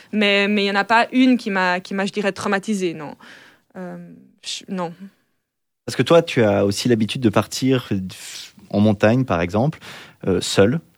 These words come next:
Speaker 2: T'aimes
Speaker 1: Mhm.
Speaker 2: bien faire ce type, euh, d'aventure-là. On a tendance à imaginer la montagne parfois comme quelque chose d'assez effrayant.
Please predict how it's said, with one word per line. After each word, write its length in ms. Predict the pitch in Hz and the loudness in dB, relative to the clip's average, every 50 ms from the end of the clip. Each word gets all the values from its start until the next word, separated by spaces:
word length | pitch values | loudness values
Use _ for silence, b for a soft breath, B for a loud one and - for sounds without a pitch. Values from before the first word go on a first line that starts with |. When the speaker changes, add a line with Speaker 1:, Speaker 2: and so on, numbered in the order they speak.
| _ - | _ -6
Speaker 2:
T'aimes 140 | 214 196 | -2 2
Speaker 1:
Mhm. 60 | 95 - | 4 4
Speaker 2:
bien 100 | 107 110 | 4 4
faire 160 | - - - | 2 0 -2
ce 120 | - - 104 | -4 -6 -10
type, 300 | - - - 101 - - | -8 -6 -6 -6 -2 -2
euh, 200 | 95 92 92 92 | 0 0 0 2
d'aventure-là. 640 | 92 107 104 101 104 104 - - 98 92 104 127 - B B B B B | 4 4 4 4 2 0 0 0 0 2 0 0 -2 B B B B B
On 80 | B 104 | B 0
a 60 | 101 | 0
tendance 300 | - 110 110 110 - - | 2 2 2 2 4 4
à 40 | 110 | 4
imaginer 440 | 107 107 110 107 107 110 110 110 | 6 6 4 4 4 4 4 6
la 100 | 104 104 | 6 6
montagne 420 | 98 104 107 104 - 127 117 117 113 | 6 6 4 4 4 4 4 4 4
parfois 360 | - 110 95 - - 120 113 | 2 0 0 2 2 2 2
comme 160 | - 110 101 | 2 2 0
quelque 260 | 101 110 98 - - | 0 0 0 -2 -2
chose 240 | 104 - - 113 104 | -4 -2 -2 0 2
d'assez 320 | 95 101 98 - - - 95 | 2 2 0 0 0 0 0
effrayant. 680 | 90 85 - - - - 110 107 107 113 120 151 | 0 0 -2 -4 0 2 2 4 4 4 2 0